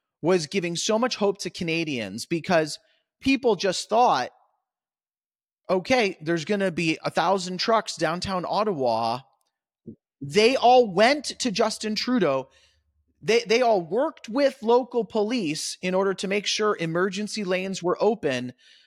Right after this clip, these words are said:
They're on Parliament Hill. Surely this will get the attention of the Prime Minister and his cabinet. And again, you have to remember, now that,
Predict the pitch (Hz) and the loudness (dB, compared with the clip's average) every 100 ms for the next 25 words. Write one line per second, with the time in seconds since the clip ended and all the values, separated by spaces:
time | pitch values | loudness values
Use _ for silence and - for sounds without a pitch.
0 | _ 165 220 - 226 269 330 - 269 269 | _ 0 0 2 2 4 2 2 4 4
1 | 247 226 208 - 233 226 180 - _ _ | 2 -2 -4 -4 0 2 0 -4 _ _
2 | _ _ - - - - 320 330 320 302 | _ _ -6 -4 -2 0 2 2 2 2
3 | 247 190 185 202 - 214 208 160 202 180 | 2 2 2 0 0 0 0 2 2 2
4 | - _ _ - 185 170 - 220 226 - | -2 _ _ -6 -2 0 0 -2 -2 -4
5 | 131 98 67 - _ _ _ _ _ 170 | -6 -8 -12 -20 _ _ _ _ _ 4
6 | 160 151 139 131 _ _ _ - 156 - | 6 4 0 -14 _ _ _ -4 -2 0
7 | 180 170 170 170 - 147 131 139 131 - | 0 0 -4 -4 -2 -2 0 -2 -4 -6
8 | 180 190 156 120 - _ - - _ _ | -4 -4 -4 -6 -10 _ -20 -20 _ _
9 | _ - 214 214 - - - 196 226 262 | _ -2 0 0 -6 -20 -4 -2 2 0
10 | 254 214 285 277 214 262 196 185 262 262 | 0 -4 -2 -2 0 0 0 -2 0 -2